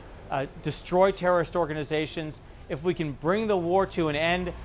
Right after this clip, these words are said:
by having hostages released and a ceasefire, obviously that's optimal. It's optimal for Israel. Uh, but I don't see any scenario in which Hamas can be left standing.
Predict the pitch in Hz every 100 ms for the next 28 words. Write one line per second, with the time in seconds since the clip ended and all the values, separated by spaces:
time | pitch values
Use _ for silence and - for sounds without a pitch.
0 | - 151 151 147 165 165 151 - 156 170
1 | 196 160 175 175 165 160 170 - - -
2 | - 143 135 - 175 - 165 160 160 139
3 | 156 175 - 165 151 - - 131 156 180
4 | 170 156 - 143 147 170 151 - 127 160
5 | 160 165 160 156 - - - 139 135 151
6 | 156 165 233 220 - 196 190 175 - 160
7 | 156 175 170 156 156 143 147 143 - -
8 | - - 156 165 175 165 - 165 156 151
9 | 151 - - 151 131 123